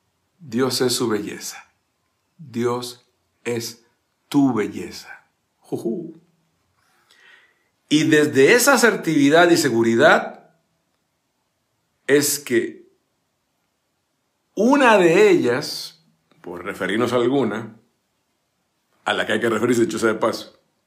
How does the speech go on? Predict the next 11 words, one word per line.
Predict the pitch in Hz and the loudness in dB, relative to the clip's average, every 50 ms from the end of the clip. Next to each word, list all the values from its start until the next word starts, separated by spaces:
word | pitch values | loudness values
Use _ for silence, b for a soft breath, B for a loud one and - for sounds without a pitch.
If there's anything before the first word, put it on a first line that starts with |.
| _ _ _ _ _ _ _ _ _ _ _ _ _ _ _ _ _ _ _ _ _ _ _ - | _ _ _ _ _ _ _ _ _ _ _ _ _ _ _ _ _ _ _ _ _ _ _ -4
una | 131 147 170 175 185 185 180 | 0 2 4 4 4 4 6
de | 175 190 208 208 | 6 6 6 6
ellas | 196 180 160 160 160 160 - - - - - - - - - _ _ _ _ _ _ _ _ _ _ - | 6 4 4 2 2 0 -4 -8 -10 -12 -12 -12 -14 -16 -18 _ _ _ _ _ _ _ _ _ _ -6
se | - 131 | 0 0
atreve | 127 127 - 139 147 160 160 160 160 | 0 2 2 2 2 4 4 4 4
a | 151 | 4
decir | 147 143 131 - - - 175 175 175 175 175 - - - - - _ _ _ _ _ _ | 2 2 0 0 -2 0 2 4 4 4 2 0 -10 -16 -20 -20 _ _ _ _ _ _
sin | - - - - - - 240 240 240 226 | -6 -4 -2 0 0 0 0 0 2 2
el | 214 202 190 | 4 4 2
menor | 185 180 175 170 175 175 175 175 170 170 - | 2 2 2 2 2 2 2 0 0 -2 -2
temor, | 165 156 147 131 123 113 | -2 0 0 0 -2 -2